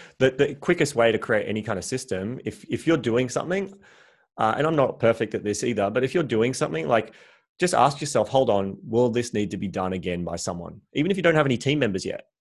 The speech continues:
and it's just you, but will this need to be done again? Yes, it will.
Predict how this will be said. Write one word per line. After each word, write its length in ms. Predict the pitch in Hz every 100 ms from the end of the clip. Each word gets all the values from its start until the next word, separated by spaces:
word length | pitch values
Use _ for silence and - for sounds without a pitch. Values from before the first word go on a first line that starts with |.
| _ -
and 160 | 101
it's 160 | 98 -
just 260 | 107 -
you, 220 | 110 110 78
but 140 | 110
will 220 | 110 127 170
this 220 | 143 143
need 180 | 127 120
to 60 |
be 100 | 120
done 220 | 104 101
again? 260 | 95 120 87 - _ _ _
Yes, 200 | 113 117
it 100 | -
will. 340 | 117 175 185